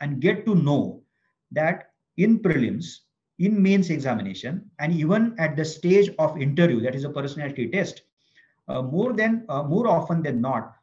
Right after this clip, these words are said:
certain concepts become very, very important. Okay. Now, what is the way out?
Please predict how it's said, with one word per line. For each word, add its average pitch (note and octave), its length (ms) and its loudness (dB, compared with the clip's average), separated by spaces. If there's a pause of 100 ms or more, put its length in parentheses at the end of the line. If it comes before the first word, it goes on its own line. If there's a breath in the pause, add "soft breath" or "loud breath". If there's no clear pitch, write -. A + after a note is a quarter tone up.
certain C3+ 560 -6
concepts A2+ 440 -8
become G#2+ 320 -10
very, G2 180 -8
very G#2+ 280 -8 (280)
important. - 520 -8 (280)
Okay. G3+ 300 -4 (880)
Now, C#3 140 -4
what C#3 240 -2
is F3+ 80 -2
the E3+ 100 2
way C#3+ 140 -2
out? C3+ 240 0